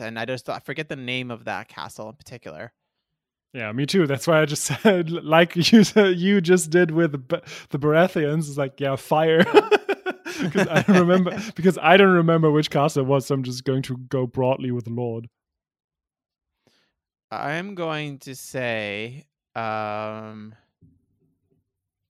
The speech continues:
Speaker 1: this is just completely random,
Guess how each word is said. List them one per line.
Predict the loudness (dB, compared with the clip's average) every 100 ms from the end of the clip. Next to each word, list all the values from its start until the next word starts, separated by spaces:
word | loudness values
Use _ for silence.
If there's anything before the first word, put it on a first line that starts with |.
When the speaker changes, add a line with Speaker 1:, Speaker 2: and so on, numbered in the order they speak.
| _ _ _ _ -12
Speaker 1:
this | -12 -12
is | -16 -16
just | -16 -12
completely | -12 -10 -10 -8 -6 -6 -4
random, | -4 -4 -8 -10